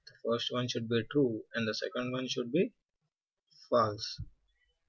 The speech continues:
If you see the output, the first one is true. Since E is present in hello world, it is true. Now I'm printing the second one.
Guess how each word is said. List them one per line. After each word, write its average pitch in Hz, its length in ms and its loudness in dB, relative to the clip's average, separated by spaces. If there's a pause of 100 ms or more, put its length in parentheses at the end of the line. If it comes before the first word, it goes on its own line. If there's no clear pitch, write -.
(1200)
If - 80 -10
you - 60 -2
see 135 160 0
the 131 100 2
output, 127 280 0
the - 140 2
first 113 220 2
one 123 140 0
is 123 200 0
true. 143 220 2
Since 123 300 -4
E 123 120 4
is 123 100 2
present 120 280 2
in 123 120 2
hello 117 280 4
world, 160 240 2
it 127 60 2
is 120 140 2
true. 107 200 -2 (180)
Now 120 200 -6
I'm 123 120 -2
printing 120 280 -4
the 117 80 -6
second 123 340 -6
one. 160 200 -4